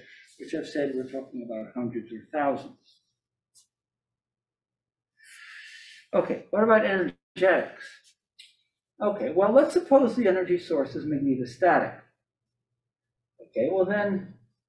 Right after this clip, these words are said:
the energy you can get out is roughly the volume.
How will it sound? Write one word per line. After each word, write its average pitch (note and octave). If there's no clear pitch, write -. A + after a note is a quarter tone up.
the E3+
energy G3+
you F3
can F3
get C#3+
out G3
is C#3+
roughly D3+
the A#2
volume. D3+